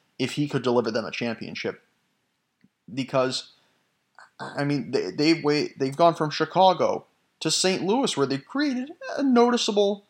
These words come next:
fan base, and then they moved out to, to Phoenix. And, and it's been seventy-four years since the Cardinals won a title, the longest active drought in pro sports.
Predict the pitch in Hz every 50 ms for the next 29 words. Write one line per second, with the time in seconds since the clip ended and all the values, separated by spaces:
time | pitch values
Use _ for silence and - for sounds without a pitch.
0 | _ _ _ _ _ - - - 175 180 190 196 185 190 190 214 240 240 - -
1 | - - _ _ _ - - 131 139 151 165 170 180 180 185 190 202 190 190 196
2 | 208 208 - - 214 214 214 202 - - - 202 196 - - 190 240 294 277 143
3 | - - - - - _ _ _ _ _ _ _ _ _ _ _ _ _ 123 139
4 | 147 151 156 156 156 147 - - _ _ _ _ _ _ _ _ _ _ _ _
5 | _ _ _ _ _ _ _ _ _ 123 135 151 160 160 160 - - 202 196 196
6 | 190 185 - - - - - - 160 165 196 208 220 214 214 202 196 - - -
7 | 160 156 170 175 175 170 160 156 151 139 131 120 120 123 - - 127 123 - -
8 | 123 - - 147 151 160 160 156 156 - 143 147 147 143 139 - 131 120 123 120
9 | 127 127 123 - - _ _ _ _ - 127 127 123 120 120 127 147 160 156 151
10 | 160 151 - - - - - _ 131 143 143 - - 160 156 147 - 135 131 123
11 | 120 113 113 - - _ _ _ _ _ _ _ _ _ 127 139 143 135 - 139
12 | 123 120 120 - - 107 101 - - - - -